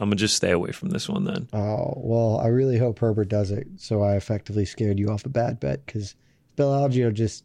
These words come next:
Speaker 2: stuffs takedowns and tunes up Herbert Burns on the feet. I'm gonna feel like a bad person.
Speaker 1: I think on the feet, he's gonna tee him up.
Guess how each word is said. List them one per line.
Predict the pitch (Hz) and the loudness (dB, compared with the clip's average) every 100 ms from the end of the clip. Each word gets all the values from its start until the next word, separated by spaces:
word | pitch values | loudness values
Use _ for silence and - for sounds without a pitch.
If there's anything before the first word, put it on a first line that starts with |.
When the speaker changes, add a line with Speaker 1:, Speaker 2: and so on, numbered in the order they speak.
| _ | _
Speaker 2:
stuffs | - - 123 110 | -16 -2 -2 -2
takedowns | - 117 107 117 110 110 104 | 0 0 2 0 0 0 -2
and | 107 98 | -4 -4
tunes | 123 113 104 | 0 0 0
up | 107 | 0
Herbert | 113 107 107 | 0 -2 -2
Burns | 110 104 98 | -2 -4 -4
on | |
the | 104 | -4
feet. | - 110 | -2 -2
I'm | 110 | -2
gonna | 107 | -4
feel | 101 82 | -6 -6
like | 85 | -6
a | - | -4
bad | - - | -4 -2
person. | - - - - - _ | -4 -6 -8 -12 -14 _
Speaker 1:
I | - 107 | 0 0
think | - 220 277 277 | 0 0 2 2
on | 151 | 2
the | 120 | 2
feet, | - 151 165 208 214 - _ _ - | 0 0 2 2 -2 -12 _ _ -6
he's | 110 120 110 | 0 2 2
gonna | 120 113 98 | 2 2 2
tee | - 110 92 | 0 0 0
him | 85 | -2
up. | - - | -6 -12